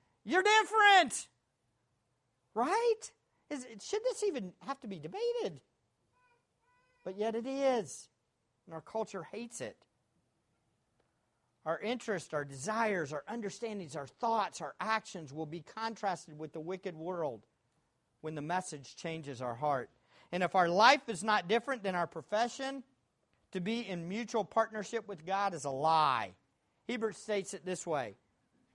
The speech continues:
Whenever there's a clear conflict between an individual's talk and his walk, it's always his walk, not his talk, that reveals who he is, what he really is. That's, you need to write that down. That is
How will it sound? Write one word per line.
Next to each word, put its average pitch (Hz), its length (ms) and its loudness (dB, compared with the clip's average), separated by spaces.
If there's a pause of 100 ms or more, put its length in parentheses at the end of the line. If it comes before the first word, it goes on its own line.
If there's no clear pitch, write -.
(500)
Whenever 247 380 4
there's 233 280 6
a 196 100 2
clear 277 480 2
conflict 240 600 -2
between 233 420 -4
an 185 200 -6
individual's 202 840 -2
talk 233 420 2
and 202 100 -2
his 156 160 -6
walk, 190 520 6 (400)
it's 202 260 -2
always 233 540 4
his 165 240 -2
walk, 160 600 6 (260)
not 202 280 0
his 185 180 -4
talk, 175 420 2
that 156 160 -8
reveals 151 580 -6
who 151 120 -8
he 135 240 -8
is, 110 280 -14
what 143 200 -10
he 139 180 -14
really 135 240 -12
is. 113 400 -20 (1200)
That's, 156 640 -10
you 143 200 -10
need 131 200 -12
to 107 60 -18
write 120 260 -10
that 107 260 -12
down. 110 300 -14
That 123 180 -12
is - 240 -20